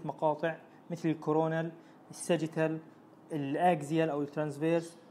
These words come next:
وبالأوبليك بلانز. مع تطور ال-، آه، الحقل الطبي في الأشعة، تطورت الكروكس تيوب إلى الأنبوب الموجود حاليًا في الصورة عندنا،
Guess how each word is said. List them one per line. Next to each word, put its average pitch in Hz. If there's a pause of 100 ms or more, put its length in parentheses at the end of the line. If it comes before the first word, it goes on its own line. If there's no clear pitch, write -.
(180)
وبالأوبليك 165 (540)
بلانز. 117 (1120)
مع 165
تطور 175
ال-، 147
آه، 135
الحقل 156
الطبي 147
في -
الأشعة، 160 (220)
تطورت 165 (220)
الكروكس 180
تيوب 170 (160)
إلى 156
الأنبوب 151
الموجود 143
حاليًا 147
في -
الصورة 147
عندنا، 160